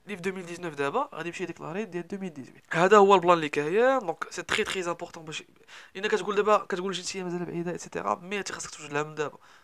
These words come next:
خاص يكون عندك لي زافي دامبو ايتترا، هادشي كامل. دونك فوالا، جو بونس كو قلت لكم كلشي كونسيرنون هاد ال، هاد ال،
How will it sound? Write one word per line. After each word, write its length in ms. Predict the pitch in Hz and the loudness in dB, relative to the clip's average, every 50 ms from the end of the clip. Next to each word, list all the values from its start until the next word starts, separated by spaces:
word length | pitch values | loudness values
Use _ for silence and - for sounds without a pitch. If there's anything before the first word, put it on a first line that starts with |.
| _ _ | _ _
خاص 140 | - 160 - | -14 -12 -12
يكون 160 | 170 - 180 | -8 -8 -10
عندك 160 | 160 160 - 160 | -10 -8 -10 -6
لي 60 | 151 | -6
زافي 180 | 151 147 147 | -6 -6 -4
دامبو 360 | 139 143 139 135 - 175 175 - | -6 -8 -8 -8 -10 -10 -10 -10
ايتترا، 420 | 151 - - - - - 151 78 | -10 -14 -14 -16 -16 -12 -12 -12
هادشي 200 | - - - - | -12 -12 -16 -16
كامل. 200 | _ - - - _ - - - - - - - _ _ | _ -18 -20 -20 _ -20 -20 -20 -18 -20 -20 -20 _ _
دونك 200 | 190 180 - 180 | -12 -8 -8 -10
فوالا، 420 | 170 185 247 277 269 240 170 135 | 4 10 12 12 12 12 10 6
جو 120 | - - - | 2 -6 -6
بونس 120 | - - - | -6 -10 -4
كو 100 | - 220 | -4 -6
قلت 160 | - - - | -6 -6 -10
لكم 160 | - - 190 | -10 -10 -12
كلشي 280 | 175 - 226 214 - - | -12 -12 -12 -12 -10 -10
كونسيرنون 440 | - 180 185 - 160 160 160 151 | -10 -10 -10 -10 -10 -10 -10 -8
هاد 120 | 151 151 147 | -8 -10 -10
ال، 120 | - - - | -10 -14 -12
هاد 120 | 139 131 | -10 -10
ال، 540 | 135 127 123 123 120 127 - 65 - - - | -6 -4 -4 -4 -4 -4 -4 -4 -6 -6 -8